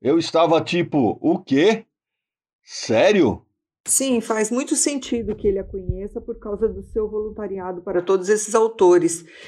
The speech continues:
Speaker 2: Então, isso foi realmente ótimo.
Speaker 1: Foi, e você sabe, ele obviamente desenvolveu um relacionamento com ela porque, você sabe, ela confiava nele o suficiente.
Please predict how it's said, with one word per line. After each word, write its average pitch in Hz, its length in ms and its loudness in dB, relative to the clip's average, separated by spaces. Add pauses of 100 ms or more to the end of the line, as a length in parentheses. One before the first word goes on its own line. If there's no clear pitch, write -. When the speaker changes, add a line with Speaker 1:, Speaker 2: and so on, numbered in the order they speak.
(120)
Speaker 2:
Então, - 240 2
isso 247 180 0
foi 247 160 8
realmente 262 520 0
ótimo. 185 640 0 (500)
Speaker 1:
Foi, 160 400 4
e 147 40 6
você 156 320 2
sabe, 104 640 2
ele 143 800 2
obviamente 139 640 2
desenvolveu 123 500 2
um 123 60 2
relacionamento 113 840 2
com 110 200 0
ela 131 320 4
porque, 131 1160 2
você 147 260 -6
sabe, - 360 0
ela 175 160 4
confiava 202 520 2
nele 190 220 2
o 151 40 4
suficiente. 110 800 -4